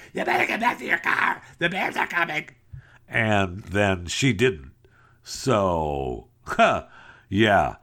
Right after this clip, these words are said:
that's what kind of criminal she is. Okay? So I want her, <laughs> I want her in prison.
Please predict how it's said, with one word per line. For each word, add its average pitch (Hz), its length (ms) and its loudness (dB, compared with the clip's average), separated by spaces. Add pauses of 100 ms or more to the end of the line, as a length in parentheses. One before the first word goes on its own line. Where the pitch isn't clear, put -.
(180)
that's 107 200 0
what 110 100 -4
kind 98 220 0
of 82 80 -8
criminal 92 420 -2
she 95 300 0
is. 64 380 -6 (420)
Okay? 80 320 -2 (440)
So 76 600 -4
I 95 100 4
want 131 280 0
her, 87 560 -4 (200)
<laughs> - 180 -20
I 131 280 2
want 117 220 0
her 95 180 0
in 78 140 -8
prison. 73 520 -6